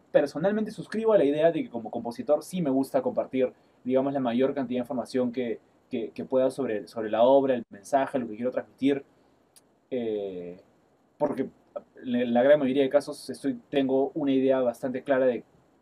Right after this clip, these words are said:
cuáles son las emociones, sentimientos o cosas que quiero transmitir en la, en la, en la música, ¿no? Y quiero ser lo más claro posible y que no haya chance a, a, a que alguien pueda interpretar algo, algo distinto, eh, con algún sentimiento o emoción o,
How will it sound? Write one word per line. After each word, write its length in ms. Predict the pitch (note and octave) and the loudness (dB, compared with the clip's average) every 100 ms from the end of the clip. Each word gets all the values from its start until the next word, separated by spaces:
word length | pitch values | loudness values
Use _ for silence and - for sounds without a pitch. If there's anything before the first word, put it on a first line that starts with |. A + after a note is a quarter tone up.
| _ | _
cuáles 340 | - D3 C#3 C#3 | 6 8 8 4
son 120 | C#3+ | -2
las 120 | C#3 | -4
emociones, 560 | C3 A#2 - C#3+ C3+ C3 | -4 -8 -2 0 0 -2
sentimientos 760 | B2 A2+ A#2+ C3 C3 C3 C3 - | -4 -2 0 0 0 -4 -8 -6
o 40 | |
cosas 220 | B2+ B2 | -6 -6
que 140 | - A2+ | -10 -4
quiero 200 | B2+ B2 | -2 0
transmitir 440 | B2+ A2+ G2+ A#2+ | -2 -6 -8 -6
en 120 | B2 | -2
la, 180 | A#2 - _ _ _ - | -2 -2 _ _ _ -10
en 100 | G2+ | -8
la, 80 | G2 | -8
en 120 | A2+ | -6
la 80 | A2+ | -2
música, 400 | D#3 C#3 E2+ F#2+ | -2 -2 -8 -8
¿no? 160 | B2 | -6
Y 60 | B2+ | -4
quiero 200 | C#3 C3+ | -2 0
ser 200 | D3 B2+ | 0 -2
lo 100 | A#2+ | 0
más 160 | C3 | -2
claro 240 | - D3+ - | 2 2 2
posible 460 | E3+ E3+ C#3+ D3+ - _ _ | -2 0 2 0 -4 _ _
y 100 | B2 | -8
que 100 | A#2 | -2
no 100 | B2 | 2
haya 240 | C#3+ D3 C#3 | 4 4 4
chance 400 | E3 D#3 D3 D3 | 2 -4 2 4
a, 120 | B2 | 4
a, 420 | A#2 A#2 G#2 G#2+ | 2 0 0 -2
a 60 | A#2+ | -4
que 100 | B2+ | -4
alguien 260 | C3 C3 C#3 | 0 0 2
pueda 160 | C#3+ | 2
interpretar 400 | C#3 C3+ A2+ B2+ | 2 -2 -2 0
algo, 300 | B2+ C3 C3 C3+ | 2 4 2 0
algo 260 | C3 C3 | -2 -2
distinto, 540 | A#2+ A#2 D#3+ D3 E3 - _ _ _ _ | -2 -6 -8 -2 -2 -2 _ _ _ _
eh, 160 | A#2+ A#2+ | -10 -2
con 140 | B2+ | 2
algún 260 | B2 C3+ C#3 | 4 4 0
sentimiento 680 | D#3 B2 A#2+ B2+ C3+ C3 C3 | -4 -4 0 0 0 0 0
o 120 | A#2+ | 0
emoción 600 | G#2+ - D3+ D3 D3 C#3+ | -4 -6 0 0 0 -4
o, 260 | B2 A2+ | -2 -2